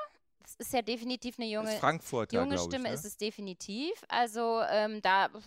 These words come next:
Speaker 1: den Vorschlag fand ich jetzt ausnahmsweise mal gar nicht so schlecht. Und hier, der hat auch, das Thema ist ja doch irgendwie Haare, Haare, Haare. Haare ist immer irgendwie ein bisschen im Fokus.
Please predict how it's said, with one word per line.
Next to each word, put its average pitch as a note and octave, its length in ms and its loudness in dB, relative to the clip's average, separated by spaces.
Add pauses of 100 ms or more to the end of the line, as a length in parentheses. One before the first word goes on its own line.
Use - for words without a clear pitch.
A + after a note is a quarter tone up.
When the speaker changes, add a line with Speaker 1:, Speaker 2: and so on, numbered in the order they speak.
(140)
Speaker 1:
den A3 140 -4
Vorschlag C#4 400 2
fand D4+ 160 -4
ich D4 40 -6
jetzt C#4+ 160 -4
ausnahmsweise A#3 480 -2
mal G3+ 120 0
gar F3+ 160 2
nicht F#3+ 120 -10
so - 80 -14
schlecht. - 460 -2
Und A3+ 120 -6
hier, B3 280 -2 (340)
der G#3 80 2
hat - 140 0
auch, A3 140 0 (160)
das - 260 -18
Thema B3+ 380 0
ist - 120 -6
ja G#3 120 2
doch A3 220 -2
irgendwie G3+ 360 -4
Haare, A3 340 4
Haare, F#3+ 360 2
Haare. A3 380 2
Haare G3+ 260 2
ist F#3+ 100 -6
immer G3+ 260 -2
irgendwie G3 220 -8
ein F3+ 80 -10
bisschen F3+ 220 -10
im E3 80 -12
Fokus. C#4+ 580 -2